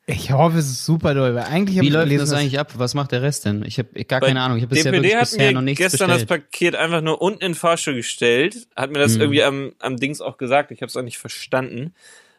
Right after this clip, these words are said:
Speaker 3: Hab
Speaker 2: Mhm.
Speaker 3: mich dann oben kurz gewundert, dass keiner kam, sondern nur die Tür
Speaker 2: <laughs>
Speaker 3: aufging so vom Dings. Und dann hab ich begriffen, dass dann Pa-, das Paket direkt auf meiner Seite
Speaker 2: <laughs> Geil.
Speaker 3: im Fahrstuhl stand. Das fand ich richtig cool.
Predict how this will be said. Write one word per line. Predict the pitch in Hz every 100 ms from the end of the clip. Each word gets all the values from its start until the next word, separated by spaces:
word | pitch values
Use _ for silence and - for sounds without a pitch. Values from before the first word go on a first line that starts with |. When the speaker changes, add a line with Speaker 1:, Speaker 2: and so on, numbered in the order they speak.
| _
Speaker 3:
Hab | 110 107
Speaker 2:
Mhm. |
Speaker 3:
mich | 113
dann | 131 131
oben | 160 170 165
kurz | - 196 220
gewundert, | - 156 180 -
dass | 151 -
keiner | 147 135
kam, | - 160 165
sondern | 135 127
nur | 135
die | 135
Tür | 117 139 170
Speaker 2:
<laughs> |
Speaker 3:
aufging | - 127 123
so | 117
vom | 127 120
Dings. | 143 156 -
Und | 139
dann | 143
hab | 156
ich | 156
begriffen, | 151 131 151 156
dass | 143 135
dann | 151 127
Pa-, | 143 127
das | 131 120
Paket | 127 139 123
direkt | 131 135 175 190
auf | -
meiner | - 165 175
Seite | 151 156 165
Speaker 2:
<laughs> |
Geil. | -
Speaker 3:
im | -
Fahrstuhl | 135 127 127
stand. | - 113
Das | 113
fand | 127
ich | 120
richtig | 123 123 -
cool. | 127